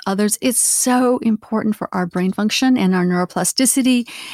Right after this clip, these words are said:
and our joy and our happiness. And, you know, connecting with others is really where it's at in the second half of life, and authentic, authentically connecting. And I think that's why, you know, a lot of women just want to, that's where they want to be. They want to be in a space of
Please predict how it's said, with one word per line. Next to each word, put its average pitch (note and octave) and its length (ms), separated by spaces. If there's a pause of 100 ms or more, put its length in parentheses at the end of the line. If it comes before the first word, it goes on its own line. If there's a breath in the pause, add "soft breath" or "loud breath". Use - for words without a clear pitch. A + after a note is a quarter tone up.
(140 loud breath)
and G#3+ 240
our F3+ 160
joy B3 520
and F#3 140
our F3+ 120
happiness. A3 580
And, G3 240
you G3+ 60
know, F#3+ 80
connecting C4 500
with G3 160
others G3 320
is - 180 (300)
really G#3 320
where F3+ 200
it's - 220
at F#3 260
in F#3+ 100
the F#3 60
second F#3 280
half F3 200
of F3 120
life, F3+ 160
and G#3 240
authentic, A3+ 840
authentically A#3 600
connecting. F3+ 640
And F3+ 80
I F3 60
think G3+ 180
that's F#3 300
why, F#3+ 260 (460 loud breath)
you A3+ 100
know, F3+ 220
a F#3+ 80
lot G#3 200
of G3+ 120
women G3 260
just F#3 220
want G3+ 260
to, G#3 200
that's A#3 220
where A3+ 140
they F#3 160
want F3+ 300
to F#3 100
be. F3 160
They F3 100
want G#3 200
to A3 60
be G#3 180
in F#3 100
a F3 60
space - 440
of F3 60